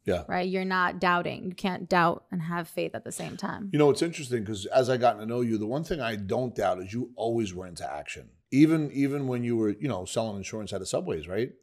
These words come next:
Speaker 1: An
Speaker 2: Yes.
Speaker 1: amazing story.
Speaker 2: <laughs>
Speaker 1: Like, that to me is like, "Oh my God." When I heard that, I was like, "Oh my God, this is an incredible," like, I, I couldn't believe it. So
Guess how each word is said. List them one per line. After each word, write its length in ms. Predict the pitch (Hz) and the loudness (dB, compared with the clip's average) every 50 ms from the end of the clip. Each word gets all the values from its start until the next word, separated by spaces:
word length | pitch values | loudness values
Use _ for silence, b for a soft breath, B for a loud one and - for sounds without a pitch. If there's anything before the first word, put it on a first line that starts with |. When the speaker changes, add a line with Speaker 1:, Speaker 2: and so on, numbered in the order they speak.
| _ _ - | _ _ -2
Speaker 1:
An 60 | - | 0
Speaker 2:
Yes. 180 | 160 82 107 | 2 2 4
Speaker 1:
amazing 300 | 113 120 127 117 110 117 | 6 6 6 6 4 0
story. 400 | 113 - - - - - - 131 | -2 0 4 8 8 8 8 8
Speaker 2:
<laughs> 180 | - 147 131 - | 4 4 4 4
Speaker 1:
Like, 160 | 104 107 104 | 2 0 2
that 220 | 185 127 139 139 - | 6 6 6 6 4
to 120 | - 127 | -2 -4
me 200 | 123 131 143 151 | 0 2 4 4
is 180 | 143 110 90 92 | 4 4 2 -2
like, 120 | 92 90 113 | -10 -10 -10
"Oh 60 | 135 | -10
my 160 | 131 107 95 | -8 -8 -8
God." 420 | 85 110 120 139 117 98 85 76 71 - _ _ _ _ _ _ _ _ _ _ _ - | -4 -4 -2 -2 -2 -4 -4 -8 -14 -18 _ _ _ _ _ _ _ _ _ _ _ -4
When 140 | - 117 113 | 0 2 2
I 80 | 110 107 | 2 4
heard 220 | 120 156 180 160 | 6 6 6 6
that, 120 | 147 123 | 6 4
I 20 | 107 | 4
was 80 | 104 101 | 0 -6
like, 100 | 92 82 | -10 -10
"Oh 140 | - 143 160 | -8 -6 -6
my 220 | 151 131 110 101 90 - | -6 -6 -8 -12 -14 -14
God, 400 | - 135 135 151 151 135 113 95 | -12 -10 -8 -8 -8 -8 -8 -6
this 180 | 120 127 - - | -6 -6 -6 -6
is 100 | 113 101 | -6 -6
an 120 | 107 98 | -6 -8
incredible," 560 | 92 92 87 - - 151 143 139 120 113 113 107 | -8 -12 -12 -4 4 4 4 6 6 2 2 0
like, 200 | 110 117 107 113 | 0 0 0 0
I, 120 | 113 107 98 | 0 0 0
I 80 | 117 107 | -2 -2
couldn't 260 | - - 143 135 120 | -2 -2 0 0 0
believe 280 | 98 110 143 185 208 165 | 0 0 0 0 0 0
it. 120 | 117 95 | -2 -2
So 380 | - - 120 113 110 104 98 | -2 0 2 2 2 0 -2